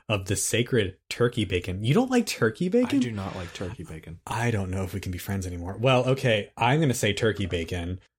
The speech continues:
Speaker 1: because I have taste, apparently.
Speaker 2: <sighs> See, I was fed turkey bacon for the longest time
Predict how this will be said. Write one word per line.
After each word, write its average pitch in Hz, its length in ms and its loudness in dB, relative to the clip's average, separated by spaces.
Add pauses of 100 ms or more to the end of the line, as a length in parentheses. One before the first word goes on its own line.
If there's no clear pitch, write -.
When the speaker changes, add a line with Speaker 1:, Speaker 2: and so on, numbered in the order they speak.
(100)
Speaker 1:
because 113 320 0
I 107 200 4
have 107 220 -2
taste, - 640 0 (100)
apparently. 92 640 2 (200)
Speaker 2:
<sighs> - 200 -10
See, - 220 0
I 127 120 2
was 147 240 4
fed 107 300 -4
turkey 107 360 -4
bacon 90 460 -4
for 92 360 -6
the 90 180 -4
longest 92 380 -6
time 87 680 -6